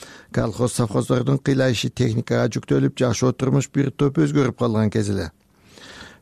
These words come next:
Бир жарым тонналык жүк машина, кыргыз айылдарында деле полуторка деп аталган куш тумшук унаанын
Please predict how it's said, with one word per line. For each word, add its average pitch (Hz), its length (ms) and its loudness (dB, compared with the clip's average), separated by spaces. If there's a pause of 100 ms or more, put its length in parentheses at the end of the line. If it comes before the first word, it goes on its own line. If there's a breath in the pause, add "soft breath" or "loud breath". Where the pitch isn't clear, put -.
Бир 120 160 2
жарым 135 300 2
тонналык 151 500 2
жүк 143 240 -2
машина, 123 400 2
кыргыз 123 360 -2
айылдарында 139 580 2
деле 143 180 0
полуторка 135 640 0
деп 127 140 2
аталган 127 460 0
куш 135 240 -2
тумшук 123 360 0
унаанын 127 460 2